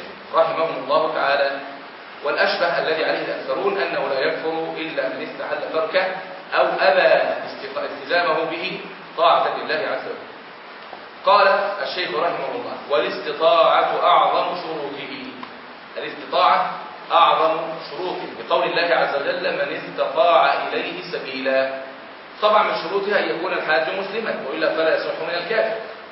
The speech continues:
ها؟ يعني عاقلا فلا يصح من المجنون، المجنون.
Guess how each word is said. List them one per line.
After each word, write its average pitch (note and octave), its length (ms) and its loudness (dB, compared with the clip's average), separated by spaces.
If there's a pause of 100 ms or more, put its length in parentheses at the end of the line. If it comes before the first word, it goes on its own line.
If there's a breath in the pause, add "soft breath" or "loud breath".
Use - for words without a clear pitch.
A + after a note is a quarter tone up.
(240)
ها؟ - 260 2 (720)
يعني C#3 400 -4 (400)
عاقلا E3 600 2
فلا D#3+ 180 2
يصح - 320 0
من F3 140 -2
المجنون، F3+ 540 -2
المجنون. E3+ 520 -4